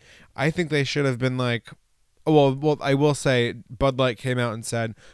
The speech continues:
"We didn't mean to be divisive." I would have been like, "If you don't like it, don't drink our beer."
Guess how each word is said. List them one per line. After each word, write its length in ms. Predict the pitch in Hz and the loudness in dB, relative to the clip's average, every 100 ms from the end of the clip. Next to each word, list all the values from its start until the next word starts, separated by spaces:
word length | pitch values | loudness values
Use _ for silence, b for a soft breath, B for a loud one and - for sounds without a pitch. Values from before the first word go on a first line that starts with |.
| B | B
"We 160 | 131 160 | 2 4
didn't 180 | 190 175 | 4 2
mean 180 | 175 156 | -2 -2
to 100 | 160 | -2
be 180 | 165 | 0
divisive." 880 | 160 147 143 151 156 - 123 107 107 - B B - | 0 0 2 2 0 0 -2 -2 -6 -14 B B -6
I 80 | 151 | 2
would 100 | 165 | 2
have 100 | 156 | 4
been 140 | 156 | 2
like, 380 | 147 131 127 - - _ - | 2 0 -2 -6 -20 _ 0
"If 240 | 143 147 | 2 2
you 100 | 160 | 2
don't 240 | 160 196 135 | 2 2 2
like 260 | 123 123 | 2 2
it, 440 | 127 135 143 - 113 | 2 2 0 -6 -2
don't 260 | 127 131 | 0 0
drink 220 | 120 127 127 | 0 -2 0
our 120 | 120 | 0
beer." 420 | 117 110 98 | 0 -2 -4